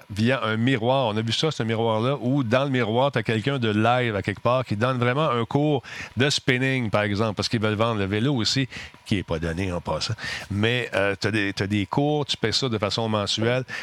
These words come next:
et tu spins chez vous. Et paraît-il que ça, ça connaît quand même un bon succès. T'as-tu des chiffres là-dessus par hasard, euh, monsieur Chenard, ou pas vraiment ?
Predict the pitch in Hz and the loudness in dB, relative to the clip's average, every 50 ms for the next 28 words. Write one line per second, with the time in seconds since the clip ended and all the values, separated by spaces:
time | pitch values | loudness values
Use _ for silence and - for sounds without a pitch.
0 | - - 180 190 185 - - 156 - - - 165 165 156 131 151 139 135 127 120 | -2 0 0 2 2 0 0 -2 0 0 0 0 0 0 0 0 0 2 2 2
1 | 135 143 151 - - - - - - - - - - - 95 101 104 107 107 104 | 2 2 0 -2 -6 -8 -10 -10 -10 -10 -10 -8 -4 0 0 2 2 0 0 0
2 | - 101 107 107 - 202 247 240 - 175 165 - - 151 127 117 - - - - | 0 0 0 0 2 2 2 2 2 0 0 2 2 2 0 0 0 0 0 0
3 | 123 - 135 123 156 214 - 131 120 123 147 185 175 139 123 113 107 123 139 123 | 2 2 2 2 2 0 2 2 2 2 2 0 2 0 0 0 0 0 -2 -2
4 | - - 120 - 156 127 143 135 - - 170 185 165 139 - 240 233 - - 156 | -2 -2 -2 -2 0 0 -2 -2 -2 0 0 2 2 2 0 0 -2 0 0 -2
5 | 143 - - - 208 - 165 147 139 143 139 170 185 185 170 147 131 127 120 120 | -2 -2 -2 -4 -2 0 2 2 2 2 2 2 2 2 2 2 2 2 2 0
6 | 120 113 113 117 120 120 - - 139 135 127 123 113 113 110 - 131 131 151 170 | 0 0 0 0 0 -2 -2 -2 0 0 0 0 0 0 -2 -2 -2 0 0 0
7 | 156 120 113 110 110 104 92 - 120 113 110 110 113 127 | 0 0 0 0 -2 0 0 0 0 0 0 0 0 -2